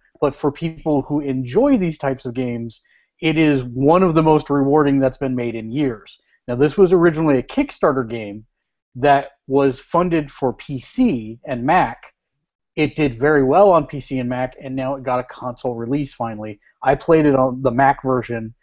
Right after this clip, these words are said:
um, when it was, what, a two, a year ago, two years ago, somewhere around there, and it just came out stealth mode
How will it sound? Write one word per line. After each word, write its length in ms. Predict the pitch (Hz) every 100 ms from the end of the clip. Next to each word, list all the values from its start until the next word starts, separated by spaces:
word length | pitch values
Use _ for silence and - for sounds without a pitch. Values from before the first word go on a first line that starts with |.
| _ _ -
um, 440 | 120 113 107 113
when 180 | 131 123
it 80 | 123
was, 480 | 123 113 110 - _ _ _ _ _
what, 300 | 139 120 110 113
a 100 | 117 -
two, 220 | - 127 123
a 60 | 120
year 240 | 117 127
ago, 180 | 120 123
two 180 | - 123
years 240 | 123 120
ago, 300 | 123 127 123
somewhere 300 | 127 123 123
around 140 | 127
there, 160 | 135 135 - - - 170
and 100 | 156
it 160 | 151
just 400 | 117 143 208 -
came 240 | - 214 196
out 300 | 190 190 -
stealth 500 | - - 185 202 -
mode 400 | 143 120 117